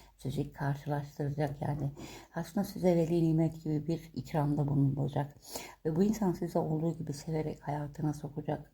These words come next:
Yani böyle hani diğer insan gibi gitgeller yaşayıp aklına üçüncü insanlar sokup falan filan olayları olmayacak. Stabil, düzgün bir ilişki diyor burada arkadaşlar.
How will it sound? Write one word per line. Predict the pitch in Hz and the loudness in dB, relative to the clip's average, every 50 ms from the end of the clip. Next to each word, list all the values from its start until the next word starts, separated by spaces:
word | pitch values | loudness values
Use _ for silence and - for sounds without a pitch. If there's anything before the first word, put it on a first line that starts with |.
| _ _ - | _ _ -6
Yani | - 156 156 156 151 151 | -4 -2 0 0 0 2
böyle | 160 165 165 160 160 - - - - - - - | 2 4 4 2 0 -2 -8 -16 -16 -18 -20 -8
hani | - 170 165 170 135 127 - - - - - - 143 143 | -2 0 2 2 2 0 -2 -8 -14 -12 -8 -6 -4 0
diğer | 156 160 170 165 165 | 0 0 0 0 0
insan | 160 151 147 - - 170 170 165 160 | -2 -2 -2 -2 0 2 2 2 2
gibi | 160 151 - - - - - - - - | 2 0 0 -2 -4 -6 -8 -16 -12 -8
gitgeller | - 143 143 - - - 151 151 131 151 160 160 156 | -6 -6 -6 -6 -6 -4 -2 -2 0 0 0 0 0
yaşayıp | 151 156 151 151 - 160 160 160 - - - | 0 0 -2 -2 -2 -2 -2 -2 0 0 0
aklına | 139 - - - 156 170 170 156 170 - - - - - - _ - | 0 0 -2 -4 -2 0 0 -2 -2 -6 -10 -16 -20 -20 -14 _ -10
üçüncü | 147 - - 170 165 139 156 | -6 -2 0 0 2 2 2
insanlar | 160 147 143 - - 151 151 147 151 151 151 147 | 2 0 0 -2 -2 -2 0 2 2 2 0 -2
sokup | - - 156 - - - - - | -4 -6 -8 -8 -10 -12 -12 -6
falan | - 165 160 160 156 151 - | -4 -2 0 0 0 -2 -2
filan | - 156 156 160 160 - - | -2 -2 0 0 0 -2 0
olayları | - 160 156 156 156 151 151 156 156 - 190 - - - _ _ _ _ _ _ _ _ | 0 0 2 2 2 0 -2 -2 -4 -4 -6 -6 -8 -18 _ _ _ _ _ _ _ _
olmayacak. | - 175 180 160 160 147 139 143 143 - - 139 - - | 4 4 4 6 6 6 6 4 4 2 0 -2 -2 -4
Stabil, | - - - - 180 185 190 185 190 170 139 | -10 -10 -6 -2 0 2 2 2 2 2 2
düzgün | 139 139 139 - - 170 147 156 147 | 2 0 0 -2 -2 -2 0 0 2
bir | 143 | 2
ilişki | 139 131 135 131 - - - - - | 2 2 2 0 -2 -4 -12 -8 -2
diyor | - 135 127 123 | 0 0 0 0
burada | 127 123 127 131 131 | 0 0 2 0 0
arkadaşlar. | 139 139 - - - - - - - - 220 226 - | 0 -2 -6 -6 -6 -6 -6 -6 -8 -8 -8 -8 -8